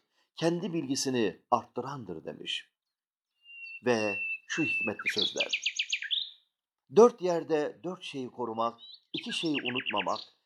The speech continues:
iki şeyi de unutmak gerekir. Korunacak şeyler namazda gönül, halk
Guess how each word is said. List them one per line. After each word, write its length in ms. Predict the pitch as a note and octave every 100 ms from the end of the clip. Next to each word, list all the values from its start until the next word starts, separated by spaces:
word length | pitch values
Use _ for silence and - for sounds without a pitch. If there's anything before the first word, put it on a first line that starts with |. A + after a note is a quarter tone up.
| _ -
iki 200 | D#3+ A#3+
şeyi 320 | - F#3 D#3
de 300 | D3+ B2+ - _
unutmak 520 | C3 A#2+ - A#2 -
gerekir. 540 | - D2+ - - - - - - - - - - - - -
Korunacak 480 | E3+ F#3+ G3+ G#3+ -
şeyler 500 | F#3+ E3 E3 D#3+ - _ _ _ _ A2
namazda 540 | B2+ B2+ C3 F#2+ G#2
gönül, 460 | F#2 F#2+ G#2 - - - - - - -
halk 320 | E3 G3+